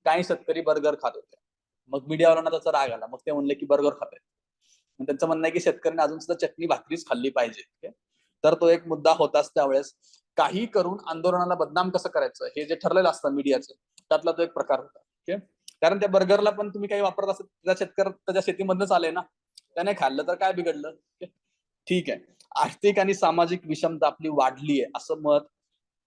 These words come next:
व्ही के आर व्ही राव यांनी मांडलेलं आहे. हे स्टेटमेंट्स लक्षात ठेवा. स्वामीनाथनचं आलेलं स्टेटमेंट तुम्हाला माहित आहे, काही मोठा शेतकरी वर्ग निर्माण झाला, एक सामाजिक आर्थिक विषमता वाढली, व्ही के आर व्ही राव.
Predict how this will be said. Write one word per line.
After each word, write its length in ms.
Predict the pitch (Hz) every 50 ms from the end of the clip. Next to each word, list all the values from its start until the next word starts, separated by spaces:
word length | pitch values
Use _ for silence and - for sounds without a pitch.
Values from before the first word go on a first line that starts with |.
| _ _ _ _
व्ही 360 | 123 117 127 156 190 208 202
के 500 | 185 - - 170 165 160 165 170 - - -
आर 260 | 147 135 143 143 143
व्ही 300 | 127 131 139 139 143 143
राव 320 | 131 127 123 123 123 123
यांनी 180 | 120 113 117 123
मांडलेलं 400 | 123 117 113 - - - - - -
आहे. 200 | - - - - - - - - - _ _ _ -
हे 60 | 170
स्टेटमेंट्स 680 | 175 - - - - 190 180 185 - 185 202 202 196 196 -
लक्षात 260 | 156 139 - - 120
ठेवा. 260 | - - - - - -
स्वामीनाथनचं 720 | - - 156 151 156 170 185 185 170 175 175 175 175 175 190
आलेलं 300 | - - 160 165 170 175
स्टेटमेंट 380 | 170 175 170 - 165 165 160
तुम्हाला 180 | - 165 170 165
माहित 240 | 160 160 156 151 -
आहे, 100 | 160 170 - _ _ _ _ _ _ _ _ _ _ _ _ -
काही 260 | 147 139 156 170 170
मोठा 400 | 139 139 143 143 143 143 - 160 156
शेतकरी 320 | - 156 - - 165 165
वर्ग 180 | 165 160 156 160
निर्माण 360 | 160 156 147 151 147 151 156
झाला, 180 | 143 147 147 - -
एक 180 | 151 151 143 - _ _ _ _ _ _ _ -
सामाजिक 540 | - - 156 151 160 170 170 165 175 180 -
आर्थिक 320 | - 151 147 - - 165 156
विषमता 380 | 156 147 - 160 156 147 160 151
वाढली, 300 | 147 147 143 147 156 160
व्ही 220 | 156 139 139 139
के 140 | 135 - 165
आर 180 | 127 131 135 139
व्ही 140 | 143 151
राव. 280 | 139 135 139 147 147 143